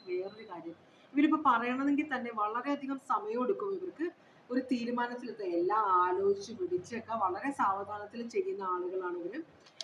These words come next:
എപ്പോൾ പറയും നിങ്ങളോട്? Faster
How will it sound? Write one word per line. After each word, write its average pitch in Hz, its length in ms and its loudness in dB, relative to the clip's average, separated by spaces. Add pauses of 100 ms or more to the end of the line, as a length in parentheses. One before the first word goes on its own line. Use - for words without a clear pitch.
(180)
എപ്പോൾ 330 480 4
പറയും 202 400 0
നിങ്ങളോട്? 185 720 -2 (4000)
Faster 285 440 4